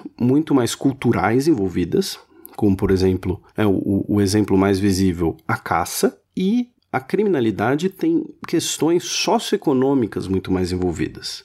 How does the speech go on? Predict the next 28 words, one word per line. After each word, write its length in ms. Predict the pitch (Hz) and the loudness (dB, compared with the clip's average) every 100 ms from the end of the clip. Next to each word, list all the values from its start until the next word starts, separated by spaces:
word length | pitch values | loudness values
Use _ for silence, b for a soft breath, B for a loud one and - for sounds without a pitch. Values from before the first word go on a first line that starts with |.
| _ | _
né? 160 | - 110 - | -2 -2 4
Então, 400 | 156 151 185 - | 2 4 0 -2
vamos 340 | - 156 175 196 | -6 -4 0 0
dar 60 | |
uma 120 | 175 170 | 2 2
olhada 360 | 104 - - - - - | 0 -4 -10 -18 -14 -4
pra 100 | 113 | 0
ver 140 | 117 | 0
se 140 | - | 0
esses 260 | 120 - 101 | 0 0 0
dois 240 | 110 107 | 2 2
absolutos, 1040 | 110 98 - 104 117 127 - 95 - - - B B | 2 0 -2 2 2 0 -2 -6 -4 -8 -10 B B
né, 140 | - 104 | -2 -2
que 100 | - | 0
são 120 | 101 | 2
muito 180 | 101 - | 2 2
comentados 460 | 101 101 95 92 | 2 2 2 0
no 100 | 98 | 0
Brasil, 380 | 98 98 92 101 | 2 2 2 2
eles 260 | 104 107 - | 2 2 0
conferem. 640 | - 110 - 73 - - - - _ _ - | 0 0 0 -4 -4 -8 -14 -20 _ _ -4
Primeiro, 280 | 156 190 208 | 0 0 0
vamos 180 | 214 196 | 0 0
analisar 320 | 180 170 180 | 0 0 -2
quatro 320 | 190 190 - | -4 -6 -4
países 400 | 160 165 165 135 | -2 0 -2 0
democráticos. 960 | 151 156 151 120 110 - - - - - - | 0 -2 -2 -4 -4 -8 -18 -12 -12 -12 -10
Segundo 800 | - 131 113 127 160 120 98 | -2 0 0 2 2 2 -2